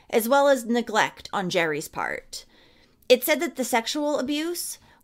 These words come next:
was by another family member that was unnamed. D C F staff would try to meet with the family numerous times until they finally made contact on February ninth, two thousand and sixteen.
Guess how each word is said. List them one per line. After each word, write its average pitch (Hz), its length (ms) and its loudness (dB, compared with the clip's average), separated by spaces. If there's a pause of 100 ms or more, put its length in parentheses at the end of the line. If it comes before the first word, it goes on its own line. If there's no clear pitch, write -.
(140)
was 254 180 2
by 285 140 6
another 262 420 4
family 202 460 0
member 147 340 -2
that 151 160 0
was 170 180 -2
unnamed. 160 880 -6 (580)
D 339 140 2
C 381 160 2
F 403 120 2
staff 226 280 4
would 240 100 0
try 214 200 2
to 214 60 -2
meet 202 120 -4
with - 120 -2
the 214 60 -6
family 185 500 -2
numerous 254 440 2
times 165 600 -4
until 226 260 0
they 339 120 0
finally 262 420 0
made 220 240 -2
contact 185 680 -4
on 180 160 -4
February 262 480 0
ninth, 170 400 -2
two 226 140 -6
thousand 196 340 0
and 190 160 -6
sixteen. 147 800 -10